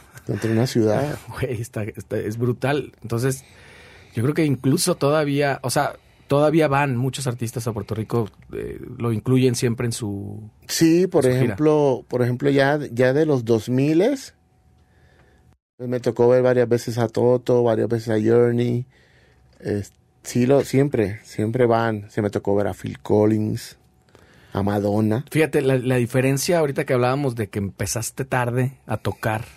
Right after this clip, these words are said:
Speaker 1: a los veinticinco años, pero no empezaste tarde a ir a conciertos. Y yo creo que llevas en tu haber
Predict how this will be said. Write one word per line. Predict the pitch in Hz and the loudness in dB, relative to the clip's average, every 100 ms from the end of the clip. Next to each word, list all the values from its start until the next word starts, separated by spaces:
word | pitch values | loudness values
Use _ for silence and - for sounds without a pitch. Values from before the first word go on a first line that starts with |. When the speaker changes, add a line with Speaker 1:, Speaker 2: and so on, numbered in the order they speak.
| _ - | _ -8
Speaker 1:
a | |
los | 101 | -6
veinticinco | 95 95 - 110 117 | -4 -6 -6 -4 -4
años, | 117 135 - - _ - | -4 -6 -12 -20 _ -10
pero | 110 107 | -6 -2
no | 107 143 | 0 2
empezaste | 151 113 110 - | 2 -2 -2 -6
tarde | 92 104 101 | -6 -4 -2
a | |
ir | 98 | -4
a | |
conciertos. | 95 95 - 104 104 117 - - - - - - - - | -6 -10 -8 -8 -8 -12 -18 -20 -20 -20 -20 -20 -20 -6
Y | 123 | 0
yo | 117 127 | 2 2
creo | 143 | 0
que | 139 | 0
llevas | 143 139 147 147 | 2 2 2 0
en | 131 | -2
tu | 120 117 | 0 0
haber | 113 117 139 | 2 0 -2